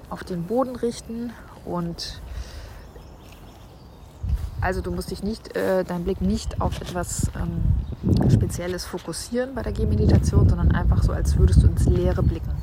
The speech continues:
Genau, also da solltest du schon dein Umfeld dann auch im Blick haben. Außerdem, und ich bin wirklich ein großer Freund, ich weiß nicht, ob man das schon mitbekommen hat, äh, von Naturmeditation.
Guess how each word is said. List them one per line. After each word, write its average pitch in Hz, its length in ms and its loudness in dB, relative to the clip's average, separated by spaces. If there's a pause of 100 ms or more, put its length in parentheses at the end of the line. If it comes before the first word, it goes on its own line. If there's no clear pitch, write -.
(480)
Genau, 180 240 0
also 170 240 -4
da 175 180 -6
solltest 180 340 -8
du 196 40 -8
schon 180 480 -4
dein 165 240 -8
Umfeld 175 360 -6
dann 160 120 -8
auch - 260 -8 (420)
im 180 160 0
Blick 185 360 0
haben. 156 380 -6 (540)
Außerdem, 185 800 0 (800)
und 190 260 -2
ich - 120 -14
bin 180 140 -6
wirklich 180 240 -10
ein 160 140 -10
großer 190 300 -6
Freund, 190 520 -6 (640)
ich - 60 -12
weiß 285 200 -2
nicht, 277 120 -8
ob 233 100 -10
man 220 100 -4
das 220 100 -4
schon 220 100 -4
mitbekommen 220 460 -4
hat, 226 260 0 (760)
äh, 190 160 0
von 190 260 -4
Naturmeditation. 190 1160 -2